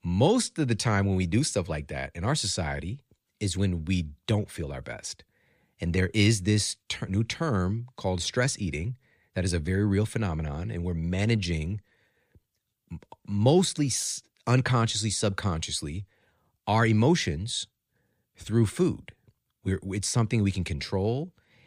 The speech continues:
It's something that is, brings a certain level of certainty. There are so many different psychological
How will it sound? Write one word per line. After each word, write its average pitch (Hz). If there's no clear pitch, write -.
It's 92
something 113
that 95
is, 87
brings 110
a 95
certain 101
level 87
of 80
certainty. 165
There -
are 110
so 160
many 202
different 135
psychological 104